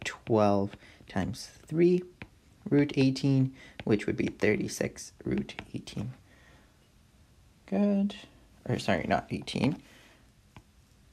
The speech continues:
two. So we were able to bring one of the threes out, but one of the twos remains, so the two would stay here. Two, two.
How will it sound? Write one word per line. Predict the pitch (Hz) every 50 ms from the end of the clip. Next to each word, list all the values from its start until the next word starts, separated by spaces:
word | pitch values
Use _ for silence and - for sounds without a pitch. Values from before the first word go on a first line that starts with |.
| _ -
two. | - 160 120 - - - - - _ _ _ _ _ _ _ _ _ _ _ _ _ _ _ - _ - _ _ - - - - - _ -
So | - - - - - - 127 127 - - - - _ _ - - - -
we | 127 113 110
were | 104 -
able | 117 110 101 104 104
to | - 101
bring | 101 101 101 101 98 101
one | 101 101 101
of | 98 -
the | -
threes | - - - 117 113 113
out, | - 196 254 302 - - - - - - - - - - - -
but | - 208 214 208 - - - - _ _ _ _
one | - - 113 110
of | 107 104
the | 117 120
twos | - - - - 113 110 107 107 101 104 - -
remains, | 104 98 101 104 101 123 165 226 - - - - -
so | - - 175
the | 151 120 113
two | - - - - - - - -
would | - - -
stay | - - - - - 127 -
here. | - - - 127 - - - _ _ _ _ _ _ _ _ _ - _ _ _ - - - _ _ _ _ _ _ _ _ _ - - - - -
Two, | - 151 147 147 143 143 143 143 143 143 143 - - - _ _ _ - - - - - - _ _ - -
two. | - - 190 -